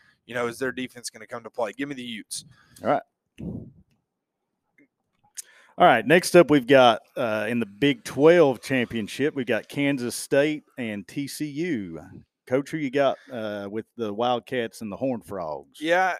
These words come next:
Speaker 1: I'm gonna go with T C U. I, I just, they keep finding ways to win, and every week I, I'm, "Oh, I think Baylor's gonna get 'em," or, "Maybe Iowa State can give 'em a run," and, and it,
Speaker 2: Right.
Speaker 1: it ain't happening. You know,
Speaker 2: Yeah.
Speaker 1: it's, I, I'm gonna, I'm gonna pick T C U, finish off an undefeated season, end up in the playoff.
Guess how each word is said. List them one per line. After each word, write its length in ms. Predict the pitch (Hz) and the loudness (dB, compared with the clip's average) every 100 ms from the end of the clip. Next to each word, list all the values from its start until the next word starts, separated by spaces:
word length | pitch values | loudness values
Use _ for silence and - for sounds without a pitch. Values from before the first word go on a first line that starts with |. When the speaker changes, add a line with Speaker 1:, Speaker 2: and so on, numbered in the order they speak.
| - - - | -10 -12 -8
Speaker 1:
I'm 80 | 226 | -6
gonna 100 | 262 | -2
go 160 | 180 | 0
with 100 | 165 | -2
T 160 | - 160 | -4 -10
C 180 | - 123 | -10 -10
U. 320 | 127 131 135 | -6 -4 -2
I, 200 | 156 170 | -2 -2
I 40 | |
just, 260 | 180 175 - | -4 -6 -6
they 100 | 165 | -8
keep 360 | - - 175 | -8 -16 -16
finding 380 | - 151 151 139 | -8 -6 -6 -6
ways 220 | 135 139 | -8 -8
to 80 | 127 | -10
win, 200 | 120 123 | -14 -14
and 140 | 120 120 | -12 -6
every 240 | 165 160 | -4 -4
week 320 | 131 139 127 | -6 -8 -6
I, 160 | 127 120 | -6 -4
I'm, 180 | 131 131 - | -6 -8 -4
"Oh, 200 | 143 143 | 0 0
I 100 | 139 | 0
think 240 | 135 156 135 | -2 -10 -6
Baylor's 360 | 135 131 117 | -6 -6 -10
gonna 180 | - 117 | -16 -20
get 240 | 110 117 | -14 -10
'em," 140 | 110 104 | -10 -12
or, 160 | 104 95 _ - - - - | -14 -16 _ -6 -4 -6 -4
"Maybe 360 | 135 180 190 | 0 0 0
Iowa 340 | 185 185 196 185 | 2 2 2 -2
State 360 | - 180 190 | -2 -2 -2
can 160 | 175 175 | -6 -8
give 160 | 170 165 | -6 -4
'em 40 | |
a 60 | 156 | -4
run," 460 | 156 156 147 139 | -4 -4 -6 -8
and, 120 | 131 | -12
and 220 | 131 131 147 | -16 -14 -12
it, 80 | |
Speaker 2:
Right. 320 | 151 160 175 165 | -6 -4 -4 -6
Speaker 1:
it 40 | |
ain't 100 | 135 | -8
happening. 360 | 127 120 95 98 | -8 -10 -12 -20
You 100 | 107 | -20
know, 220 | 113 117 117 | -12 -10 -8
Speaker 2:
Yeah. 60 | 95 | -4
Speaker 1:
it's, 180 | 87 82 | -4 -4
I, 160 | 135 120 | -6 -4
I'm 80 | 139 | -6
gonna, 180 | 170 156 _ _ | -6 -8 _ _
I'm 80 | 127 | -14
gonna 100 | 147 | -12
pick 260 | - 156 _ | -12 -12 _
T 180 | - 147 | -12 -12
C 180 | - | -10
U, 420 | 139 156 170 165 156 - - _ _ | -6 -2 0 0 -2 -12 -20 _ _
finish 320 | - 156 147 | -8 -8 -2
off 180 | 156 143 | -2 -2
an 80 | 139 | -4
undefeated 420 | 139 135 143 131 | -10 -8 -10 -8
season, 580 | - 139 135 127 127 107 | -8 -8 -10 -12 -16 -18
end 160 | 104 127 | -14 -10
up 140 | 123 | -10
in 80 | 127 | -12
the 40 | 117 | -16
playoff. 460 | 104 104 - 62 | -14 -14 -14 -16